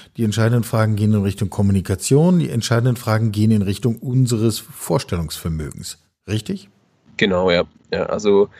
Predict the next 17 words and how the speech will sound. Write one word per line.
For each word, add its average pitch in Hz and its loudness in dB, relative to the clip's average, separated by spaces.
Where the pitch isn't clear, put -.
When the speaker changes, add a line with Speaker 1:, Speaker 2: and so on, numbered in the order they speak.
Speaker 2:
wirklich 120 0
leistungsfähige 113 0
dann 104 -4
auch, 101 -6
äh, - -6
Visionen 151 0
zu - -6
erstellen, 120 0
die 117 -6
so 104 -2
ein 98 -2
bisschen 107 -2
Orientierung 123 2
in 139 2
der 131 2
ganzen 127 -2
Sache, 127 -4